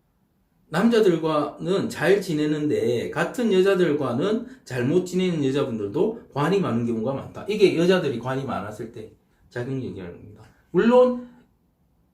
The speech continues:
표면적인 작용력이고 세부적으로는 훨씬 더 디테일하겠지만 기본적으로 요런 작용력, 관이 많을 때 생기는 부분이라는 거죠. 그리고 여기 비슷한 나이대와 못 지내는 이유도, 못 지내는 이유가 뭐냐면은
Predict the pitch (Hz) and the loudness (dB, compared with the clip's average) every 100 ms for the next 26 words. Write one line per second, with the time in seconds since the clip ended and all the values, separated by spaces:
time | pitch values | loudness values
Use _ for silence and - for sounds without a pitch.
0 | _ 320 302 302 - 202 180 165 156 160 | _ 0 2 4 2 2 0 0 -2 -2
1 | 127 113 135 104 - 190 185 240 214 175 | -2 -2 -2 -2 -2 2 2 2 -2 -2
2 | 160 160 208 185 131 120 185 190 92 101 | -2 -2 0 0 0 -2 0 0 -2 -6
3 | 101 92 92 165 160 123 107 107 123 131 | -10 -10 -10 -8 -6 -4 -4 -2 -2 -2
4 | 131 131 135 131 92 - - _ 135 175 | -4 -4 -4 -4 -4 -6 -12 _ -2 2
5 | 220 113 107 117 120 156 143 113 98 - | 2 2 -2 -8 -8 -6 -6 -6 -8 -6
6 | 156 117 90 - - - _ _ _ _ | -6 -4 -6 -10 -18 -20 _ _ _ _
7 | _ _ _ _ _ _ _ _ _ _ | _ _ _ _ _ _ _ _ _ _
8 | _ 160 147 143 156 151 139 123 - - | _ -2 2 4 4 0 -4 -6 -10 -14
9 | 151 147 - 254 240 247 247 220 190 147 | -10 -6 -2 0 2 2 4 6 6 4
10 | 127 123 202 214 208 190 120 123 147 127 | 0 -2 -4 -4 -2 -2 -2 -4 0 0
11 | - - _ _ _ 123 120 190 202 170 | -2 -10 _ _ _ -6 -4 -2 -2 -2
12 | 135 147 139 117 143 131 113 135 98 - | -2 -2 -2 -2 -4 -4 -6 -6 -8 -10